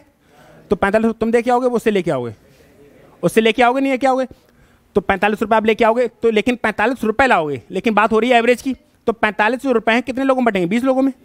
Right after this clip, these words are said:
हर, हर item का average निकालोगे तो बीस लोगों में बटेंगे, ठीक है, बटा बीस, पैंतीस माइनस पैंतालीस बटा बीस। देखो, बीस दूनी चालीस, टू पॉइंट,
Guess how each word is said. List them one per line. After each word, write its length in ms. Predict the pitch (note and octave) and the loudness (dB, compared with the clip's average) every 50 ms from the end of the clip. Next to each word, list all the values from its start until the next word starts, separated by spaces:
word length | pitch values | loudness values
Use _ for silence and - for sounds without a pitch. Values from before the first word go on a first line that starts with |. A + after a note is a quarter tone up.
| _ _ _ _ - - _ _ | _ _ _ _ -20 -20 _ _
हर, 200 | - D#3+ E3+ F3 | -4 -2 -2 -2
हर 200 | D#3+ C#3 F3+ G3+ | 0 0 0 0
item 240 | G3+ F#3+ F3 G3 G3+ | 0 0 -2 -2 0
का 100 | G3+ A3 | 2 0
average 220 | G3+ F3+ G3 G#3 G3+ | 2 2 0 -2 -2
निकालोगे 420 | G#3 F#3 F3 E3 E3 E3 E3+ A3 B3+ - - - - | -2 -2 -2 -2 -2 0 0 0 -2 -2 -6 -12 -8
तो 60 | - F3+ | -4 -2
बीस 160 | G3+ A3+ G#3+ | -2 0 0
लोगों 160 | A#3 A#3 A#3+ | 0 0 0
में 40 | A#3 | -2
बटेंगे, 320 | A#3 G#3 A3 A3+ A3+ A3+ A3+ - - - _ - - | -2 -2 -2 -2 -2 -6 -8 -12 -20 -20 _ -8 -6
ठीक 180 | C#3+ B2 - | -6 -6 -6
है, 120 | B2 G#2 - _ _ _ _ _ - | -8 -12 -12 _ _ _ _ _ -6
बटा 360 | - E3+ - A#3+ B3+ C4+ C4+ - _ _ _ - | -4 0 0 0 0 0 -4 -6 _ _ _ -12
बीस, 220 | - - A3 - - - - - - - _ _ _ _ _ _ _ _ _ _ _ _ _ _ _ _ _ _ _ _ - _ _ _ _ _ _ _ | -12 -12 -12 -12 -16 -20 -20 -20 -20 -20 _ _ _ _ _ _ _ _ _ _ _ _ _ _ _ _ _ _ _ _ -20 _ _ _ _ _ _ _
पैंतीस 340 | F3+ F#3 G3 G3 - B3 A3 | -2 -2 -2 -2 -4 -2 0
माइनस 340 | A3+ G#3 G#3+ A#3 C4 C4+ - | 0 0 0 2 0 -2 -2
पैंतालीस 440 | - - F3 D3 - C3 B2+ A#2+ A2 - - _ _ _ _ _ _ _ _ _ _ _ - | -4 -6 -4 -4 -4 -4 -4 -6 -8 -12 -20 _ _ _ _ _ _ _ _ _ _ _ -6
बटा 340 | E3 E3+ A3 A#3 B3 C4 B3 - _ - | 0 2 2 2 2 0 -4 -8 _ -16
बीस। 180 | B2 A2 G#2 G2+ - _ _ _ _ _ _ _ _ - - _ _ | -14 -14 -14 -18 -20 _ _ _ _ _ _ _ _ -20 -20 _ _
देखो, 180 | - A#3 G#3 F#3+ | 0 0 0 2
बीस 240 | D3+ E3 A3 A#3+ A3 | -2 0 -2 0 0
दूनी 180 | A#3+ B3+ C4 | 0 -2 0
चालीस, 280 | A3+ B3+ A#3+ B3 C4 B3+ - - - _ _ - - - - - - - - - - - _ - _ _ - - - _ _ - | 0 0 0 0 0 -2 -6 -12 -20 _ _ -20 -20 -20 -20 -20 -20 -20 -20 -20 -20 -20 _ -20 _ _ -20 -20 -20 _ _ -2
टू 120 | - A3+ A#3+ | 0 0 0
पॉइंट, 360 | A3 B3 A#3 A#3 B3 C4 - | 0 0 -2 0 0 -2 -6